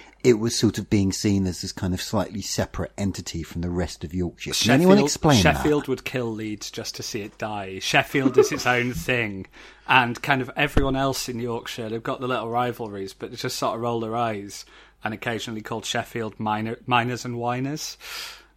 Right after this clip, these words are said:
Speaker 2: Um,
Speaker 1: But where does, where does
Speaker 2: but
Speaker 1: this come from? Why sh-, why is Sheffield specifically a bit
Speaker 2: It was
Speaker 1: separatist?
Speaker 2: proper working class in a way that a lot of the rest of it wasn't. Uh, you know,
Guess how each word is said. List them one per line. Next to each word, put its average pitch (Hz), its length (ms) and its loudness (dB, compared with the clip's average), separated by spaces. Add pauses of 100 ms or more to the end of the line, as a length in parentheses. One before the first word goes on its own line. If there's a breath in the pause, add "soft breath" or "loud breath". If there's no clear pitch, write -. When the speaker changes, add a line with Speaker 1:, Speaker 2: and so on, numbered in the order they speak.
(120)
Speaker 2:
Um, 117 360 -2
Speaker 1:
But 160 100 2
where 185 160 4
does, 180 220 0
where 175 180 6
does 147 120 6
Speaker 2:
but 135 80 6
Speaker 1:
this 143 120 0
come 165 160 2
from? 107 200 0
Why 139 180 6
sh-, - 180 -2
why 151 200 4
is 160 100 4
Sheffield 110 520 0
specifically 92 680 -4
a 90 60 -4
bit 147 160 2
Speaker 2:
It - 40 -14
was 147 140 0
Speaker 1:
separatist? 131 380 0
Speaker 2:
proper 120 120 0
working 104 400 -6
class 98 380 -8
in 104 80 -8
a 101 80 -8
way 104 280 -6
that 104 220 -12
a 113 40 -14
lot 107 160 -6
of - 60 -16
the 110 80 -8
rest 107 260 -8
of - 80 -12
it 101 120 -8
wasn't. 107 580 -8 (100)
Uh, 113 260 -4
you 117 80 -4
know, 107 300 -2